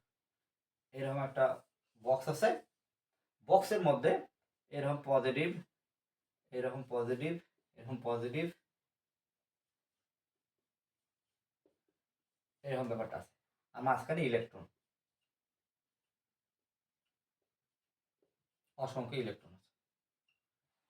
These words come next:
ঠিক আছে, এই যে পজিটিভ আকারের গঠনটাকে এটাকে বলা হয় অ্যাটমিক কোর,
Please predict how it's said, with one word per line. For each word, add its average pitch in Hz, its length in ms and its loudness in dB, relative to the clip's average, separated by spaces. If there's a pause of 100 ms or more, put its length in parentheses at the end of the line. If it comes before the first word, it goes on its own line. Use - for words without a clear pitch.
ঠিক 170 160 -12
আছে, 151 120 -10 (380)
এই 254 120 2
যে 254 60 6 (140)
পজিটিভ 190 360 12
আকারের 180 220 8
গঠনটাকে 170 420 6
এটাকে 151 280 6
বলা 156 100 10
হয় 165 100 10
অ্যাটমিক 127 360 -2
কোর, - 120 -14